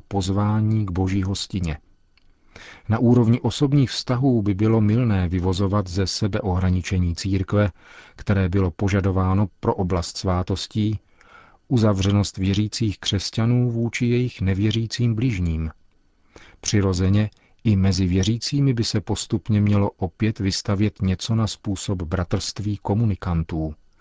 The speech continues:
kteří se skrze svou společnou náležitost k božímu stolu cítí spojeni také v soukromém životě a vědí, že v nouzových situacích mohou jeden s druhým počítat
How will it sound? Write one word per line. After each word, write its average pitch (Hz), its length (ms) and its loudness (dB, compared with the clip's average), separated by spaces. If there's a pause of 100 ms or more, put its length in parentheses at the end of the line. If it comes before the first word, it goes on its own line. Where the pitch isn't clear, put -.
(360)
kteří 98 300 0
se 104 160 -2
skrze 95 360 0
svou 95 340 0
společnou 101 640 -2
náležitost 95 840 0
k 92 100 -6
božímu 85 440 -4
stolu 113 480 0 (460)
cítí 147 440 -2
spojeni 117 540 2
také 117 380 -2
v - 80 -8
soukromém 110 640 0
životě 107 480 -2 (520)
a 104 100 2
vědí, 95 520 0
že 101 140 2
v 85 80 -2
nouzových 95 500 2
situacích 104 840 -2 (340)
mohou 117 260 4
jeden 117 320 4
s 92 80 0
druhým 120 360 2
počítat 104 600 -2